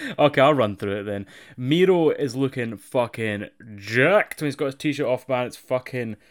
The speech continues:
mad. He's in the best shape he's been in for fucking years. And Jesus wept, "Where is my mind?" as an entrance theme is fucking amazing. Tony Khan, you fucking beautiful shagger. So,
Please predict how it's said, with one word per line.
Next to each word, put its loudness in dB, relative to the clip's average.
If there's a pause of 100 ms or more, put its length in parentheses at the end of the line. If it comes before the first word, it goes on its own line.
(380)
mad. 2
He's -6
in -6
the -4
best 2
shape 0
he's -10
been -2
in -4
for -14
fucking -4
years. 0 (840)
And 0 (880)
Jesus -2
wept, 2 (160)
"Where 4
is 6
my 4
mind?" 2
as -4
an -6
entrance -4
theme -6
is -8
fucking -6 (180)
amazing. -2 (460)
Tony 0
Khan, -2
you -8
fucking -8
beautiful -4
shagger. -6 (580)
So, 2